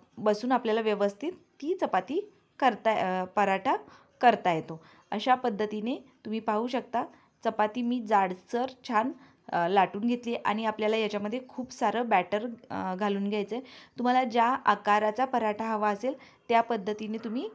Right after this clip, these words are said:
बॅटर घालून तो आकार पराठ्याला देऊ शकता. आता मी इथे स्क्वेअर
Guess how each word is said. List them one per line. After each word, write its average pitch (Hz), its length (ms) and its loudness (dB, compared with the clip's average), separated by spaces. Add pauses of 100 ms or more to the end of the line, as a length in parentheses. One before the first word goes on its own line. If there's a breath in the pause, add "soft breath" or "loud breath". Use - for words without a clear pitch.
(280 loud breath)
बॅटर 202 440 0
घालून 233 360 0 (560)
तो 277 80 6
आकार 226 380 6
पराठ्याला 208 500 4
देऊ 220 220 2
शकता. 165 300 -6 (320 loud breath)
आता 240 200 -2
मी 254 180 0
इथे 247 220 0
स्क्वेअर 226 400 2